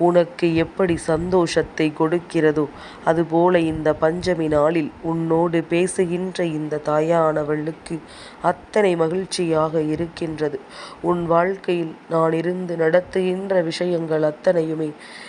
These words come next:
சர்வ நிச்சயமாக மிகப்பெரிய மாற்றங்களை கொடுத்து கொண்டிருக்கின்றது. எல்லாவற்றிற்கும் கதிகலங்கி நிற்காமல், எல்லா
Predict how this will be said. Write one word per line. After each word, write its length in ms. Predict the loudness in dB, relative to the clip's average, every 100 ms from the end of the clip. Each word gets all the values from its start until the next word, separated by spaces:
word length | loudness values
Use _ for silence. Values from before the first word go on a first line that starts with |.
| -8 2
சர்வ 300 | 2 4 2
நிச்சயமாக 920 | 2 -4 0 4 4 4 2 4 2 0 -2
மிகப்பெரிய 720 | -2 0 0 0 -2 0 0
மாற்றங்களை 720 | 0 -2 0 0 2 0 0 -2
கொடுத்து 440 | -2 -2 -2 -2 -4
கொண்டிருக்கின்றது. 920 | 0 -2 -2 -4 -4 -4 -6 -2 -4 -4 -12 -20 -20 -12 -2
எல்லாவற்றிற்கும் 1040 | 0 2 2 2 0 -4 -6 -8 -6 -8 -8 -12 -20 -20 -6
கதிகலங்கி 760 | 0 0 4 4 4 0 -2 -4
நிற்காமல், 640 | -4 -4 0 2 2 -4 -6 -16 -20 -12 -2
எல்லா 320 | 0 2 4